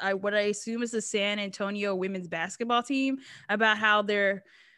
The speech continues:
again, I'm paraphrasing, but he basically said that they're, like, big old women and, like, they need to stop feeding them or something. Like, I don't know. Like, I don't know the exact, because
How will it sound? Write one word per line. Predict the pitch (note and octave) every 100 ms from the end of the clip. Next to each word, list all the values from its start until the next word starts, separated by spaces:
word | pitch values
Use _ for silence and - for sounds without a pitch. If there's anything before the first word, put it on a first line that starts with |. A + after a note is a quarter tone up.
| _ _ -
again, | A3+ A#3+ C4
I'm | A#3
paraphrasing, | A3 A3 A3+ B3+ B3 B3 A#3+
but | A3
he | G3+
basically | A3 A3 B3
said | A3 A3 G#3
that | G#3+
they're, |
like, | G#3 G#3
big | G#3 G#3
old | G#3 G#3 G3+
women | G#3 G#3+ G#3 G#3
and, | - G3 F#3+
like, | F#3 F#3 F#3 -
they | - F#3+ G3+
need | G3+ F3+
to |
stop | G#3 F#3+
feeding | - G3+ G#3
them | G#3 G3+
or |
something. | G#3+ A3 B3
Like, | B3
I | A#3 B3
don't | A#3
know. | A3 G3+ F3+
Like, | F#3+ G#3+
I |
don't | A3+ A3
know | A3
the | A3
exact, | G#3+ G3 A3 A3 A3+
because | G#3+